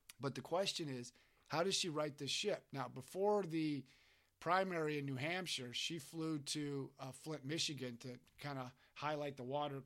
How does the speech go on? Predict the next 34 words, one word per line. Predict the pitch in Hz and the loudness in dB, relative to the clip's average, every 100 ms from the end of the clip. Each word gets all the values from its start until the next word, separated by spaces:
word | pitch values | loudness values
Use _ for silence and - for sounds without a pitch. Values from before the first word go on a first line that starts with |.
| - | -12
you | 139 | -14
know, | 117 | -10
crisis | - 151 143 143 | -4 -4 -2 -6
they | - 135 | -6 -2
had | 135 135 131 | 0 0 0
with | 123 | -6
the | |
contaminated | 117 117 139 135 127 120 120 | -8 -4 -2 -2 -4 -6 -2
water, | 151 151 143 139 - - _ - | 0 0 0 -4 -10 -20 _ -6
blaming | 139 147 143 | -4 -2 -2
the | 139 | -4
Republican | 127 117 143 139 127 127 | -4 -2 -2 -2 -4 -2
governor, | 131 131 131 131 123 - - _ - - | -2 -2 -2 -4 -6 -10 -20 _ -20 -6
Rick | 135 131 | -4 -2
Snyder | - 131 131 131 131 | -2 0 0 0 -2
of | 127 120 | -4 -4
Michigan. | 123 165 165 143 117 110 - _ _ _ _ | -4 0 0 -2 -4 -10 -16 _ _ _ _
And | 151 139 131 - | -6 -6 -8 -6
Flint, | 156 175 | -4 -2
Michigan | 170 156 147 143 | 0 0 0 -2
is | 135 | -4
a | 123 | -6
primarily | - 127 123 131 143 147 156 160 139 _ _ _ _ _ _ 113 | -6 -6 -2 -2 0 -2 -4 -6 -10 _ _ _ _ _ _ -16
a | 117 110 | -12 -6
dominated | 127 156 165 160 151 135 | -4 -2 -2 -2 -2 0
Democratic | 143 143 139 143 127 - | -2 -2 -4 -4 -2 -2
city, | 160 139 | -2 -2
but | 117 127 | -4 -2
also | 139 139 139 | 0 0 -2
primarily | 117 - 127 127 131 135 131 | -6 -6 -4 -4 -4 -4 -4
an | 123 | -4
African-American | 123 123 113 113 139 170 175 139 113 | -6 -8 -10 -6 0 2 2 0 -6
community. | 123 113 104 101 - - _ - | -6 -6 -8 -16 -20 -20 _ -8
Now, | 135 135 127 | -2 -2 -4